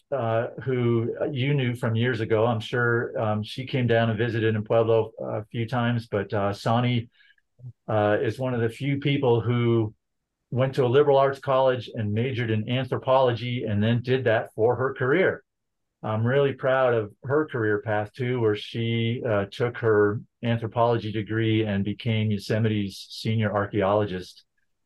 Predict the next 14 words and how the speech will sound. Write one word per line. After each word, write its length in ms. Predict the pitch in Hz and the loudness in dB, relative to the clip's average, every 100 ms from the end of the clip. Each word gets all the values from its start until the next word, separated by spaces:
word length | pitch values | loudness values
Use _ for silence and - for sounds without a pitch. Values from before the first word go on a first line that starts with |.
| _ | _
for 120 | 107 | -4
many 220 | 95 95 | 0 0
years, 500 | 95 95 92 92 90 | 0 0 0 -2 -4
and, 320 | 98 92 90 90 | -6 -4 -4 -4
uh, 360 | 87 87 85 - - _ _ _ _ | -4 -4 -6 -8 -16 _ _ _ _
really 540 | 120 123 127 117 107 - _ | -2 0 2 2 0 -6 _
an 100 | 120 | -2
impressive 540 | 120 113 139 135 117 - _ _ _ _ _ _ _ _ _ | 0 2 0 2 -2 -6 _ _ _ _ _ _ _ _ _
achievement 720 | 131 - - 156 131 123 120 - | -4 -4 0 0 2 -2 -4 0
for 160 | 123 | 0
her, 500 | 113 127 120 107 107 - | 4 4 6 4 2 -2
uh, 500 | 101 95 98 98 107 | -2 0 0 0 -4
being 500 | 120 117 117 113 113 | -4 -2 0 0 -2
Yosemite's, 840 | 107 - 113 107 98 90 - - | -4 -2 -2 -2 -4 -8 -14 -18